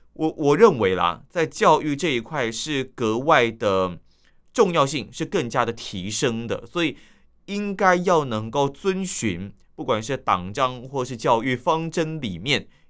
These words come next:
应该要能够遵循一个贯彻的一个方式，把学生的教育理念的执行、教育政策的发展给统一化，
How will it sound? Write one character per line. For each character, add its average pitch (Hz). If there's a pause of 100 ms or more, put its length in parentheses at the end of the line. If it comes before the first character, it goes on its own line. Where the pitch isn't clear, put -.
(160)
应 139
该 143
要 123
能 113
够 127
遵 156
循 95 (440)
一 156
个 -
贯 170
彻 135
的 101
一 107
个 117
方 143
式， 117 (300)
把 120
学 156
生 196
的 151
教 165
育 139
理 110
念 127
的 120
执 120
行、 104 (200)
教 143
育 143
政 139
策 135
的 117
发 139
展 101
给 110
统 92
一 113
化， 117